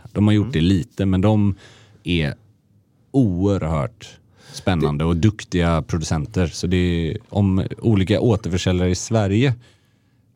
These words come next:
Speaker 1: letar efter en, eh, en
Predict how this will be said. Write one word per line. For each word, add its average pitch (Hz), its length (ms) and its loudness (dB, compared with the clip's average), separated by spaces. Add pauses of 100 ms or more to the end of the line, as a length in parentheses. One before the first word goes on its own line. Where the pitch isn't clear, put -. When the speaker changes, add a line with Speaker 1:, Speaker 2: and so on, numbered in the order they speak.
Speaker 1:
letar 87 480 0
efter 78 500 -4
en, 67 460 -4
eh, 62 300 -6 (580)
en 80 260 0